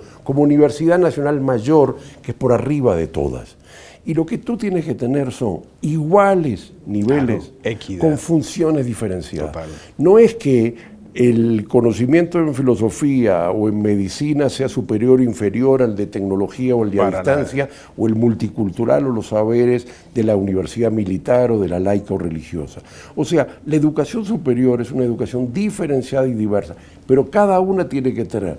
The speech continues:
Speaker 1: su estereotipo, su tipología, su definición, su forma de recursos, su mecanismo de evolución. En la medida que tú tratas de hacer que la diversidad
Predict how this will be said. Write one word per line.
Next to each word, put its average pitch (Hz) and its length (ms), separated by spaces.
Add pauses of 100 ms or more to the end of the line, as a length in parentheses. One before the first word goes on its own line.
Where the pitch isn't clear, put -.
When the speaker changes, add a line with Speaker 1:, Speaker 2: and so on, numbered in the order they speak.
(300)
Speaker 1:
su - 180
estereotipo, 127 800
su 117 180
tipología, 104 800
su 95 160
definición, 98 760 (260)
su - 140
forma 123 360
de 101 100
recursos, 120 540
su 110 100
mecanismo 95 540
de 90 40
evolución. 78 420 (440)
En 147 160
la 139 80
medida 160 340
que 202 120
tú 156 160
tratas 151 420
de 120 300
hacer - 340
que 123 100
la 104 160
diversidad 113 840